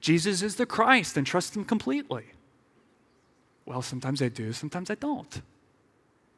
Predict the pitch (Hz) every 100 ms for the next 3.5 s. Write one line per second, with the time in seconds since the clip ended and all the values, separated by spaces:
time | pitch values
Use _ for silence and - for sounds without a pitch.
0 | _ _ 175 165 175 165 - 202 220 240
1 | - 226 285 285 233 - 151 165 - 185
2 | 175 - - - 190 202 226 - 254 247
3 | - 294 320 147